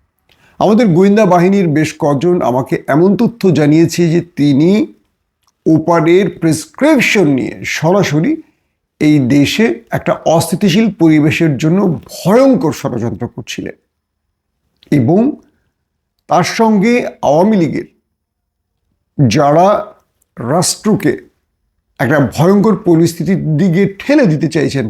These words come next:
তাদের সাথেও অনেক রকম লেনদেন, অর্থাৎ অর্থনৈতিক লেনদেন হয়েছে এবং ষড়যন্ত্র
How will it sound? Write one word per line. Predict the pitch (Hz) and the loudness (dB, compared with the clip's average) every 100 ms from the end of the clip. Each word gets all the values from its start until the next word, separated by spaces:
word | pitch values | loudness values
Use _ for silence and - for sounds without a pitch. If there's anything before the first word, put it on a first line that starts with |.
| 120 | -4
তাদের | 151 160 - | -2 -2 -6
সাথেও | 156 220 - _ _ _ _ - | -4 -4 -4 _ _ _ _ -2
অনেক | 139 110 | 0 0
রকম | 139 - 214 339 _ _ _ _ _ - | -2 -2 -2 -4 _ _ _ _ _ -2
লেনদেন, | 143 143 180 220 175 139 | 0 4 4 2 0 -2
অর্থাৎ | 117 - 131 | -6 -8 -4
অর্থনৈতিক | 135 - 180 180 185 151 | -4 -2 -2 -2 -2 -2
লেনদেন | 139 135 151 | -2 0 2
হয়েছে | 151 165 175 | 2 2 0
এবং | 117 120 | -2 -4
ষড়যন্ত্র | 131 117 110 110 | -4 -4 -4 -8